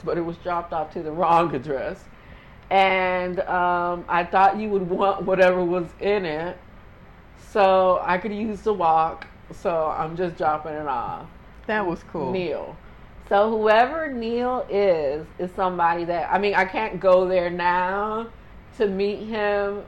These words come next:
Speaker 1: but just, he, I just thought that was such a
Speaker 2: Why
Speaker 1: nice
Speaker 2: can't you?
Speaker 1: thing.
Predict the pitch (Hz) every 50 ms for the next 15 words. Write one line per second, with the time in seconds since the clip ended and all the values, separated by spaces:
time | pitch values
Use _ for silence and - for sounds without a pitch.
0 | - 170 170 196 190 185 185 180 170 - 156 - 202 196 202 208 208 - - -
1 | - - - - - - - - - - - 330 - - - 202 226 220 220 240
2 | 233 233 - 254 233 196 202 220 220 220 214 208 - - - 190 190 190 - 202
3 | 190 190 185 185 - 339 190 196 427 440 453 440 - 208 190 170 139 - 156